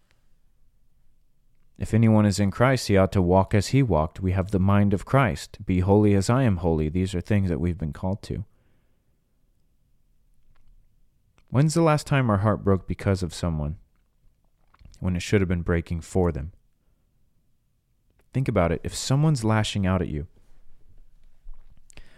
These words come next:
if someone's mocking you, if someone's making fun of you, if someone's trying to cancel you, if someone's trying to spew things at you and hurt you and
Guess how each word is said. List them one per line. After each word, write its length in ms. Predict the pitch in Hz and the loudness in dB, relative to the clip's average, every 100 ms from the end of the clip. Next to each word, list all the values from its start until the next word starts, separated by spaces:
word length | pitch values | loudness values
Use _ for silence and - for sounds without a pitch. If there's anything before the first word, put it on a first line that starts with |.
| - - - - - | -20 -20 -20 -20 -20
if 80 | - | -14
someone's 400 | - 123 135 127 | -2 2 2 2
mocking 420 | 101 92 - 92 | 2 2 0 0
you, 140 | 90 87 | 2 0
if 100 | - | 0
someone's 340 | 104 107 110 | -2 0 0
making 280 | 110 107 107 | -2 0 -4
fun 260 | - 92 | -2 -2
of 140 | 87 82 | -2 -2
you, 240 | 82 82 104 - - _ - _ _ _ - | -4 -6 -12 -20 -20 _ -20 _ _ _ -20
if 80 | - | -18
someone's 320 | - 104 104 | -2 0 0
trying 180 | - 101 | 0 -2
to 80 | 87 | -2
cancel 420 | - 104 104 - | 0 0 0 0
you, 180 | 92 92 | 0 0
if 80 | 85 | 0
someone's 380 | - 95 92 - | -2 0 -2 -4
trying 300 | - 92 87 | -4 -2 -2
to 160 | 73 - _ _ _ _ | -4 -8 _ _ _ _
spew 440 | - - - 104 107 | -16 -14 -4 0 2
things 300 | 101 98 92 | 0 -2 0
at 240 | 90 - | -2 -2
you 100 | 90 | -6
and 80 | 80 | -6
hurt 300 | 76 98 92 | -4 -4 -2
you 300 | 90 92 90 | 0 0 0
and 180 | 78 | -2